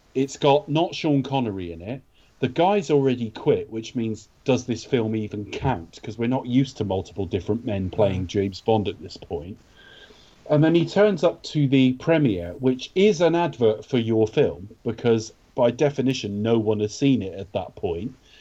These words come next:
Speaker 1: People like Daniel Craig get interviewed on the red carpet, and he turned up looking like a fucking hippie.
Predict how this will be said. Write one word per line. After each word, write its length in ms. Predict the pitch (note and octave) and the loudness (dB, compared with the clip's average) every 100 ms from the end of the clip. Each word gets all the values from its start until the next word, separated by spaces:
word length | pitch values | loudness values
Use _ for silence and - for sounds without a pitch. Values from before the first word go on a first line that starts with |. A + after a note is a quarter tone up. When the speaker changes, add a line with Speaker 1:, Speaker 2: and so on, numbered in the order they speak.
| - - _ - | -20 -20 _ 0
Speaker 1:
People 240 | E3+ D#3+ | 0 4
like 180 | C3 B2+ | 2 4
Daniel 360 | B2+ B2 A#2+ A#2 | 4 4 2 0
Craig 360 | - A#2 A2 | 2 2 2
get 160 | A2+ A2+ | -2 -2
interviewed 480 | B2 A2+ A2+ A2+ A2 | -4 -4 -4 -2 0
on 140 | G#2+ | 2
the 80 | G#2 | 2
red 220 | A2 G#2+ | 2 0
carpet, 440 | - B2 A2+ F#2 | 2 2 2 -6
and 80 | G#2 | -4
he 100 | B2 | -4
turned 320 | A#2+ D#3 C#3 C3 | -2 0 2 2
up 180 | A#2+ D3+ | 0 0
looking 340 | C3+ B2+ B2 | -2 0 0
like 180 | A#2 A#2 | 0 -2
a 60 | - | -4
fucking 320 | C3 B2+ C3 | -4 -2 -2
hippie. 420 | E3+ D#3 - | -2 -4 -6